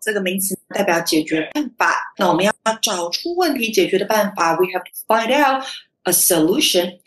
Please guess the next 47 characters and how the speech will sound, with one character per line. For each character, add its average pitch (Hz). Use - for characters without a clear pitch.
to 285
a 226
problem. 170
A 202
solution 254
to 294
a 262
problem， 262
介 349
系 311
词 -
要 226
用 226
的 185
是 202
to， -
不 190
是 190
of， 170
要 196
特 202
别 170
注 180
意 175
哦， 160
哈。 -
那 240
再 285
来 240
呢， 226
如 285
果 330
要 320
用 311
动 330
词 302
形 214
式 254
的 233
话， 214
我 165
们 -
可 -
以 196
用 185
solve，S -
O 240